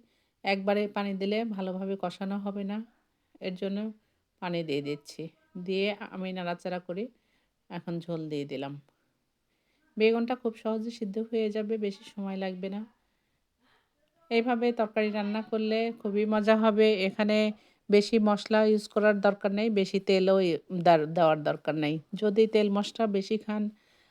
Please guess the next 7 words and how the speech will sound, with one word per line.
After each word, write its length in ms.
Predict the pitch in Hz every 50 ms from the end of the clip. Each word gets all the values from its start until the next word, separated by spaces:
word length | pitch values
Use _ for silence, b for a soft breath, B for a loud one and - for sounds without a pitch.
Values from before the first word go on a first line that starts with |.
| b b b
আমাদের 340 | 214 214 226 226 220 233 226
সবারই 540 | 226 - 214 202 214 220 220 226 233 233 226
এখন 460 | 208 208 - 208 202 196 196 190 185
শরীরের 480 | 175 - - 196 190 185 185 185 185 185 -
অবস্থা 420 | - 185 180 175 180 175 - - 185
ভালো 320 | 180 175 180 190 170 156
না। 240 | 156 165 170 - 147